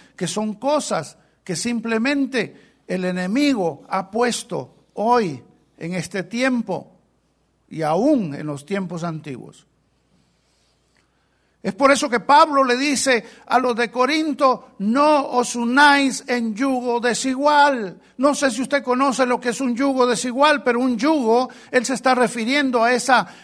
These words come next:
a esa madera que le ponían a los, a los, a los bueyes para arar la tierra.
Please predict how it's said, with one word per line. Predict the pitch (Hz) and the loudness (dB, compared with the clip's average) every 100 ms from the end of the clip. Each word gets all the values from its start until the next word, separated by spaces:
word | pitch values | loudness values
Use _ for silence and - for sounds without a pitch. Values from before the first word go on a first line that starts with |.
| - | -4
a | 220 | -2
esa | 233 262 | 0 0
madera | 247 233 214 254 285 247 226 - - - | 2 4 4 4 4 6 4 2 -10 -4
que | 233 | 0
le | 226 | 0
ponían | 214 226 254 254 | 0 0 0 0
a | 240 | 2
los, | 233 220 - - _ | 2 0 -2 -10 _
a | - 214 | -4 -4
los, | 208 208 185 - - - - _ _ _ _ _ _ _ _ _ _ _ | -2 -4 -4 -8 -10 -14 -20 _ _ _ _ _ _ _ _ _ _ _
a | - | -6
los | 196 185 | -4 -4
bueyes | 190 277 269 247 240 - - _ _ _ _ _ _ _ _ _ _ _ _ _ _ _ _ _ _ _ _ _ _ _ _ _ _ _ _ _ _ _ _ _ _ _ _ _ _ _ | 0 4 4 2 -2 -4 -14 _ _ _ _ _ _ _ _ _ _ _ _ _ _ _ _ _ _ _ _ _ _ _ _ _ _ _ _ _ _ _ _ _ _ _ _ _ _ _
para | 196 180 180 | 2 4 6
arar | 226 247 | 6 6
la | 240 | 2
tierra. | 240 277 277 226 208 | 2 4 4 4 0